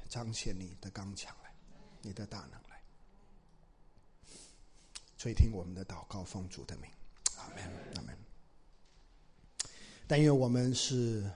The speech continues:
啊，啊，见证主恩典的，啊，这样的一个，一个见证者。啊，就想到他把这一个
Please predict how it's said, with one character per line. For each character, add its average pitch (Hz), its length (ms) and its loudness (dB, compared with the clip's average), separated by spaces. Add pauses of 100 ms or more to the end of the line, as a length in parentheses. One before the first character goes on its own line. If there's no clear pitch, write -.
(280)
啊， 98 360 -12 (1400)
啊， 98 180 -12
见 147 220 10
证 131 200 6
主 113 260 -2
恩 139 180 2
典 107 280 10
的， 95 160 -8 (380)
啊， 98 300 -6 (160)
这 143 100 0
样 127 160 4
的 113 80 -2
一 113 160 0
个， 107 340 -4 (280)
一 131 100 -2
个 117 100 2
见 135 240 8
证 110 240 -2
者。 - 140 -8 (1200)
啊， 131 100 -6
就 127 100 2
想 113 280 2
到 135 120 2
他 139 200 -2
把 101 180 -6
这 127 160 -2
一 123 100 4
个 107 240 -4